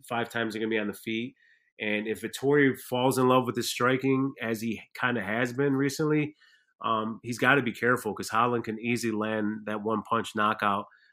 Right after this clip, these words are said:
um, and hurt him. So, and, and like you said, um, he's saying, um, Holland's saying he's coming into this, he's not gonna be messing around, goofing around. So, you know, you're, you're dealing with a more serious fighter here, um,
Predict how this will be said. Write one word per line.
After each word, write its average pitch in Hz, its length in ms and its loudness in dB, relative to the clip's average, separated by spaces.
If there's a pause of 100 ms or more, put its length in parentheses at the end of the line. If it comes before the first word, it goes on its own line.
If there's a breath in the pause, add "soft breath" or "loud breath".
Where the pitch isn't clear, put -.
(160 soft breath)
um, 101 500 0
and 104 100 -4
hurt 107 280 0
him. 92 180 -6 (140)
So, 113 340 -6
and, 120 280 0 (440 soft breath)
and 113 100 2
like 131 160 4
you 127 100 2
said, 113 460 0 (120)
um, 104 420 -6 (680)
he's 131 220 -2
saying, 131 500 2
um, 117 400 -6
Holland's 131 440 -2
saying 123 220 0
he's 113 180 -2
coming 117 260 -2
into 120 220 -2
this, 117 180 -4
he's 107 120 -6
not 110 160 0
gonna 110 100 -2
be 110 120 -2
messing 107 340 -2
around, 107 420 2
goofing 110 260 -4
around. 104 320 0
So, 104 300 -4 (400 loud breath)
you 110 80 0
know, 107 40 4
you're, 117 180 4
you're 120 200 2
dealing 131 300 6
with 127 160 2
a 120 40 0
more 123 220 2
serious 120 460 2
fighter 113 600 2
here, 104 580 -2
um, 104 420 -6